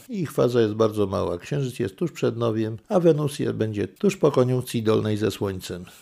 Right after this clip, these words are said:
Będzie świeciła już jako gwiazda poranna. Dlatego jeżeli ktoś zechce spróbować, proszę bardzo, zachęcam,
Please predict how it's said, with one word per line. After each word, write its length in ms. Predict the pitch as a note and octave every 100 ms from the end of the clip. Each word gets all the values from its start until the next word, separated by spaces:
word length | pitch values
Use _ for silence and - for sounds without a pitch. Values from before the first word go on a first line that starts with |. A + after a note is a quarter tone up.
| -
Będzie 220 | G#2+ G#2+
świeciła 380 | - G#2+ - A2
już 140 | G#2+
jako 240 | A2+ G#2+ G2+
gwiazda 360 | G2+ G2 G2+
poranna. 520 | F#2 G2 F#2 F2 E2+ - - -
Dlatego 340 | F3+ E3 D3
jeżeli 340 | D3+ D#3 F#3
ktoś 360 | F3 - G3 F#3
zechce 320 | F3 E3 D#3+
spróbować, 640 | C#3+ D3 B2 B2 A#2+ A#2+ -
proszę 360 | D#3 C#3 C3
bardzo, 560 | A#2 A2+ G#2+ G#2+ G#2+ G#2
zachęcam, 640 | A2 G2+ G2 G2+ - F2+